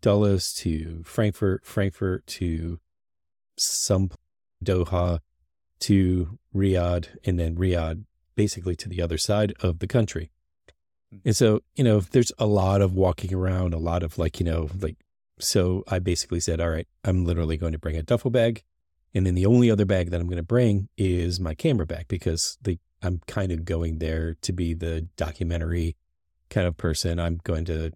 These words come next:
Speaker 1: you know, photograph and all of that other stuff. So I had two camera bodies, you know, a bunch of, uh, lenses and all that other stuff. And it was just like this, and I, it's, it's literally sitting, like, on the floor next to me. So, so I kinda keep glancing over at it.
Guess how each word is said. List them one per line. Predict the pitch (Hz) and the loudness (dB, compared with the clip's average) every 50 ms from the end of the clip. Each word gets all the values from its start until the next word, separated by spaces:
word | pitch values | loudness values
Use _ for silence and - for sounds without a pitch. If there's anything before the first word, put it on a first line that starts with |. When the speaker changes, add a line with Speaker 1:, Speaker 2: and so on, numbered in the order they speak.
| _ | _
Speaker 1:
you | - 92 | -6 -6
know, | 82 73 | -6 -6
photograph | 71 - - 98 90 82 - - 90 82 80 - | -6 -4 -2 0 0 0 0 -2 -2 -2 -2 -2
and | 80 | -4
all | 78 76 76 | -4 -4 -4
of | 78 | -4
that | 85 85 | -2 -2
other | 95 95 82 80 | 0 0 0 -2
stuff. | - - - 76 | -2 -4 -6 -4
So | - - 80 | -4 -4 -4
I | 78 | -2
had | 80 85 80 82 - _ _ _ _ _ _ _ _ _ | -2 -2 -4 -4 -6 _ _ _ _ _ _ _ _ _
two | - - 147 135 | 2 4 4 6
camera | - 131 113 107 104 | 6 4 4 4 4
bodies, | 95 95 92 92 92 95 95 95 92 87 - | 4 2 2 2 2 2 2 2 0 0 0
you | 90 | -2
know, | 85 82 82 | 0 -2 -2
a | |
bunch | 82 87 98 95 82 - | -2 0 0 0 0 0
of, | 92 85 87 90 95 101 98 - - - | -2 -2 -4 -6 -6 -6 -6 -4 -2 -2
uh, | 85 82 80 80 - | -2 0 -2 -2 -2
lenses | - 101 95 90 87 92 85 - | -2 -2 -2 -2 -2 -2 -2 -2
and | 95 87 | -2 -2
all | 85 | -2
that | 82 82 90 | -2 -2 -2
other | 92 87 90 | -2 -2 -2
stuff. | 85 - - 90 - | -2 -2 -2 -2 -2
And | - | -4
it | 90 80 | -6 -8
was | 82 - | -4 -4
just | - 85 - - | -2 -2 -2 -2
like | 82 82 82 - | -4 -6 -6 -6
this, | - 85 78 - - - - _ _ _ _ _ _ _ _ _ | -6 -8 -8 -8 -10 -14 -16 _ _ _ _ _ _ _ _ _
and | - 87 | -6 -4
I, | 80 78 - _ _ _ _ - | -4 -6 -8 _ _ _ _ -8
it's, | - 110 87 - | -6 -6 -6 -6
it's | - 90 82 - | -8 -8 -6 -4
literally | 92 90 80 80 78 78 80 | -2 -2 -2 -2 -2 -4 -4
sitting, | 78 - - - 82 82 82 82 | -4 -4 -4 -4 -4 -4 -4 -6
like, | 80 78 - _ - _ - | -6 -8 -10 _ -12 _ -4
on | 101 90 85 | -2 0 0
the | 87 82 | -2 -2
floor | - - 92 82 78 | -2 -2 0 0 0
next | 82 85 82 - - - | -2 -2 -2 -2 -4 -4
to | - 90 | -4 -2
me. | 82 82 82 | -2 -2 0
So, | - - - 90 85 - _ _ _ _ - | 0 0 0 0 -2 -4 _ _ _ _ -6
so | - - 127 | 0 2 2
I | 110 | 2
kinda | - - - 113 | 2 2 0 0
keep | 101 - - 101 - | 0 0 0 -2 0
glancing | - 101 95 90 85 - - 85 85 | -2 -2 0 0 0 0 -2 -2 -2
over | 80 87 87 - 87 80 | -2 -4 -4 -2 0 0
at | 82 80 | 0 0
it. | 90 - | -2 -6